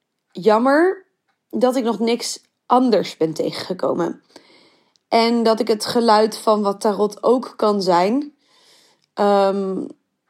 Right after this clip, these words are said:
tuurlijk, ik, ik, ik, mijn platform is de-, deze podcast. En daarin spreek ik heel veel over,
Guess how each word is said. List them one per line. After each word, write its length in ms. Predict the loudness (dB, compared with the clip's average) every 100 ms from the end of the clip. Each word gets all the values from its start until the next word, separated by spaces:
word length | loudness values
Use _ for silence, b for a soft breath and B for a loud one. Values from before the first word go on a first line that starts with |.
| _ _ _ _ -6
tuurlijk, 360 | 4 4 4
ik, 140 | 0 -2
ik, 220 | -4 -4 -16 -8
ik, 360 | -6 -6 -8 -14 -6
mijn 260 | 0 2 4
platform 380 | 2 2 0
is 80 | 2
de-, 200 | 2 2
deze 260 | 2 0 2
podcast. 480 | -2 0 -2 -2 -4
En 140 | 0
daarin 260 | 2 2 -2
spreek 260 | -2 -4
ik 140 | -4 -2
heel 160 | 0
veel 320 | 2 2 2
over, 560 | 2 0 2 0 0 -2